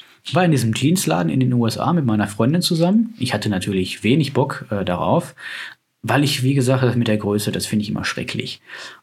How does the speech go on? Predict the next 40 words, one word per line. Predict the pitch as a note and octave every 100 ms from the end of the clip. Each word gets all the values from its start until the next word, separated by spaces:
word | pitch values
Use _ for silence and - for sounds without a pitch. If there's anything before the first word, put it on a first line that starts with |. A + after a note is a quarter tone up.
| _
Und | - B2+
dann | B2+
gehen | C#3+
wir | A#2+
da |
hin | A2 F3 A3 A3
und | B2
dann, | A#2+ A2 -
ja, | D3+ F3 E3+ E3+ - - G#2+
sprach | B2 - - D3
uns | C3+ -
direkt | C3+ B2+
einer | A#2 A#2
an, | C#3+ F#3+ D#3+
"Was | A2+ - -
kann | B2
ich | B2+
für | B2
euch | A#2+
tun? | - F#3+ F#3+
Kann | - B2
ich |
euch | A2+
helfen? | E3 G3 F#3
Welche | C3+ B2
Größe | A#2+ E3 D#3+
braucht | C3+ C#3+ C3
ihr?" | C3+ C3
Ich | -
sag, | G#2+ -
"Ich | -
hab | -
keine | C3 E3 C#3
Ahnung, | D3+ D3+
ich | B2+
will | B2
eine | B2
passende | B2+ B2 A2
Jeans | A2+ D#3+ D#3+
haben. | D#3 E3